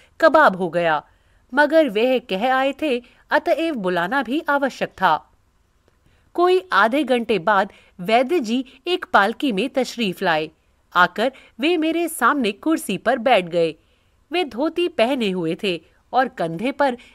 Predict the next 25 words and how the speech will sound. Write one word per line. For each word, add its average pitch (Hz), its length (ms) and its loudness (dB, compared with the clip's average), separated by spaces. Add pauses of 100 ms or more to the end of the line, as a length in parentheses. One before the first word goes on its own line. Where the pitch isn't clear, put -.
(100)
एक 349 180 -4
सफेद 339 460 -4
दुपट्टा 214 680 -2
डाले 247 320 0
हुए 175 320 -4
थे। 175 220 -4 (500)
इसके 208 300 -6
अतिरिक्त 190 520 -6 (240)
उनके 330 360 -2
शरीर 233 400 -4
पर 165 240 -4 (220)
सूत 359 460 -2
के 330 120 -2
नाम 226 320 -2
पर 160 240 -4 (260)
केवल 330 320 -2
जनेऊ 220 500 -2
था, 156 420 -2 (400)
जिसका 190 360 -4
रंग 185 260 -2
देखकर 269 460 -2 (260)
यह 226 260 -4
शंका 339 380 -2
होती 294 400 -2
थी 220 240 -6